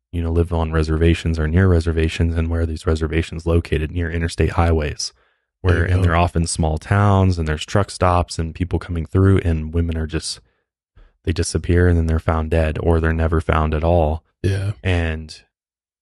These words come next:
Speaker 1: it's at such a high level that you're like, "Something's going on here. There's just something very wrong about this. It doesn't make any sense." And I just, I'm like, "There's got, it, obviously there's easy,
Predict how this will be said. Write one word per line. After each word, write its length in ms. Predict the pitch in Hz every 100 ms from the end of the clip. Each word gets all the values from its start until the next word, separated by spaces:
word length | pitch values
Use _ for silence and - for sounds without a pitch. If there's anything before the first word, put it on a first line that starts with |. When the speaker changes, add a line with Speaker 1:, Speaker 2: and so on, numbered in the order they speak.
| _ _ _ _
Speaker 1:
it's 300 | 98 90 - -
at 160 | 92
such 360 | - - 101 -
a 60 |
high 420 | 82 - 95 92 87
level 600 | 78 82 87 104 120 - _ _ _ _ _ _ _ _ -
that 140 | 87
you're 120 | 82 80
like, 360 | 78 78 - _ _ _ _
"Something's 520 | - 104 69 85 - - -
going 220 | 82 78
on 160 | 76
here. 320 | 82 78 80 - _
There's 300 | 95 92 85
just 220 | 85 -
something 460 | - 82 80 80 78
very 280 | 82 80 78
wrong 300 | 80 80 82
about 260 | 80 73
this. 180 | - -
It 40 |
doesn't 180 | 87 82
make 160 | 78 -
any 180 | 85 78
sense." 360 | - 80 -
And 240 | 80 78 -
I 180 | 90 92
just, 300 | 87 - -
I'm 140 | 92 87
like, 260 | 76 - _ _ _ _ _ _
"There's 180 | 87 -
got, 220 | 80 78
it, 200 | 85 90 - _ _ _ _ 95
obviously 360 | 90 87 87
there's 320 | 85 80 - - _ _ _ _ _ _ _ -
easy, 640 | 98 101 92 82 76 78